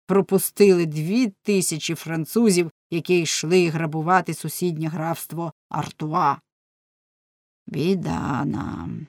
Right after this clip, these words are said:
біда нам», — говорили між собою городяни. Герцог Анжуйський засів тепер в нашому краю,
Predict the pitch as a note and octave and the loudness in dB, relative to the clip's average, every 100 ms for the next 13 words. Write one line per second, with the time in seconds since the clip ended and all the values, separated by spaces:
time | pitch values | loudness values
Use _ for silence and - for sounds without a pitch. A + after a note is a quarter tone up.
0 | - D#3+ D3+ - E3 F3 - - - E2 | -12 -8 -6 -6 -2 -2 -2 -4 -4 -4
1 | - - - - - G3 _ _ - D#3 | -6 -8 -8 -10 -10 -12 _ _ -8 -4
2 | D3+ D3+ D3+ D3 D3 D3 - C#3+ D3+ D3 | -2 0 -2 0 0 -2 -2 -4 -2 -4
3 | D3 D3 C#3+ D#3 D3+ - - _ _ _ | -2 -4 -2 -2 -2 -4 -10 _ _ _
4 | _ D#3 D3+ D3+ - D3+ - D3+ C#3+ D3 | _ -4 -2 -2 -4 -6 0 2 2 2
5 | D#3+ E3 - D#3+ D#3 - _ _ - D3 | 2 2 0 -2 -4 -8 _ _ -10 -4
6 | D#3+ - D#3 C#3+ D3+ - D#3 D3+ D#3+ D3+ | -2 -2 -4 -4 -8 -4 -2 0 0 -2
7 | D#3+ D3+ - D#3+ D3+ D#3+ F3 | 0 -2 -2 -2 0 2 0